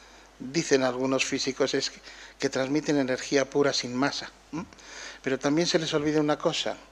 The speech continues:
que las ondas electromagnéticas portan información. Y la información, me, me acerco más, ¿no? Para que se me oiga mejor, ¿no? Las ondas electromagnéticas, sí, está abierto. Las ondas electromagnéticas portan información,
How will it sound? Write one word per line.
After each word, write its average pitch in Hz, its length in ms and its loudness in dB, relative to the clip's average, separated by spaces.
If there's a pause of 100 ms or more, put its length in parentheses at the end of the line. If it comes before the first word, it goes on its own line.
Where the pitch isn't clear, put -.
(580)
que 135 120 -6
las 131 200 -2
ondas 160 240 0
electromagnéticas 139 920 0 (600)
portan 127 360 2
información. 113 800 -6 (680)
Y 143 80 4
la 143 100 8
información, 165 720 12 (200)
me, 127 100 0
me 135 140 2
acerco 131 280 6
más, 117 260 0
¿no? 196 180 4
Para 123 180 6
que 113 80 -4
se 123 80 -4
me 131 100 8
oiga 127 160 6
mejor, 117 300 0
¿no? 220 180 2 (1040)
Las 131 240 10
ondas 165 300 12
electromagnéticas, 143 960 12
sí, 135 100 12
está 127 200 10
abierto. 123 280 6 (600)
Las 123 240 4
ondas 165 260 6
electromagnéticas 135 840 12
portan 147 520 10
información, 113 680 2